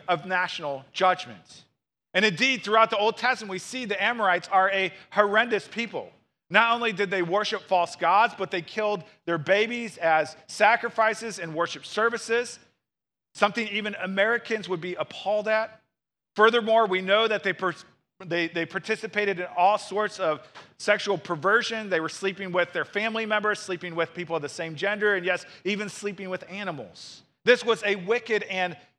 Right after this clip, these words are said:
depraved people. They were the Hamas. They were the ruthless one. And God's judgment has come in the form of death, which is what they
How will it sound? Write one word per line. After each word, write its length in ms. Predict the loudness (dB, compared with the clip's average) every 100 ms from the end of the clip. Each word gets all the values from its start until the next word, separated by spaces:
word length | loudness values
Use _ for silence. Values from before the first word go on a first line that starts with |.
| _
depraved 800 | -8 -8 -6 -2 0 0 -2 -8 -12
people. 480 | -10 -10 -12 -16 -20 _ _ _ _ _ _ _
They 340 | -6 0 0 0
were 220 | 0 0
the 140 | 0
Hamas. 400 | 0 0 -4 -4 -10 _ -20 -20 _ _ _ _ _ _ _ _ _
They 180 | 2 4
were 180 | 2
the 80 | 2
ruthless 480 | 0 -2 -4 -10 -12
one. 200 | -16 -18 _ _ _ _ _ _
And 140 | -4 4
God's 280 | 6 6 2 -10
judgment 600 | -2 2 2 0 -8 -10
has 240 | -4 -4 -4
come 500 | -6 -4 -2 -4 -10 _ _
in 120 | -8 -4
the 80 |
form 300 | -4 0 0
of 140 | 0 -2
death, 440 | -2 -2 -6 -20 _ _ _ _ _
which 180 | -8 -6
is 160 | -6 -10
what 420 | 0 0 0 -10 _ _
they 460 | -6 -2 -2 -4 -8